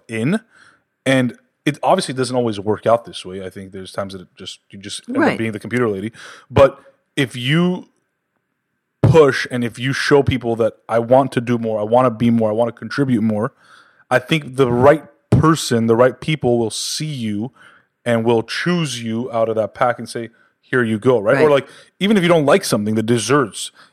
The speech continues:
Speaker 1: and then you end up, like, whether you're good at it or that leads to another opportunity. Like,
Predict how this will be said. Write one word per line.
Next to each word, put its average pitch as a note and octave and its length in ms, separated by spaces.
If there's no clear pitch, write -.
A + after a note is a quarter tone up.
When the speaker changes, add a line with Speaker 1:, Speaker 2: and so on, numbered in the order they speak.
Speaker 1:
and A#2+ 120
then C3+ 100
you C#3 100
end C3+ 140
up, C#3 160
like, B2 180
whether A#2+ 280
you're A#2+ 160
good A#2+ 240
at C3 120
it B2+ 180
or A2 140
that A2 240
leads A#2+ 180
to B2+ 60
another A#2+ 180
opportunity. A#2+ 400
Like, A#2 180